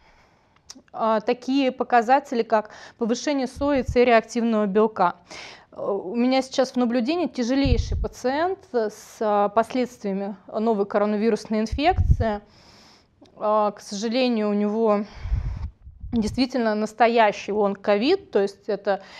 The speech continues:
активнейшая такая, а, агрессия иммунной системы уже после того, как вирус, а,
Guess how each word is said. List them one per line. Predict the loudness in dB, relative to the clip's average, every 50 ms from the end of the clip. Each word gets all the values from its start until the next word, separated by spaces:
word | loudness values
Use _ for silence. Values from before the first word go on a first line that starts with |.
| -16 -4 0
активнейшая | 0 0 0 -2 -4 0 0 0 2 0 -2 -4 -4 -6 -6 -4 -2 -2 -2
такая, | -2 -4 -6 -4 -2 0 0 2 2 0 -2 -6 -18 -20 _ _ _ _ _ _ -20 -14
а, | -8 -4 -2 0 2 2 2 0 -2 -4 -8 -14 -18 -20 -20 -20 -8 -4
агрессия | -2 0 4 4 4 4 2 -2 -4 -2 0
иммунной | 2 2 4 4 2 0
системы | -2 -4 -8 -8 -6 -4 0 0 2 2 2 2
уже | 2 0 -2
после | -4 -2 2 4 4 4 4 2 -6 -2
того, | 0 2 2 2 2 2
как | 0 -2 -2 -2 -2
вирус, | -2 -2 0 -2 -2 -4 -6 -12 -14 -6 -2
а, | -2 0 0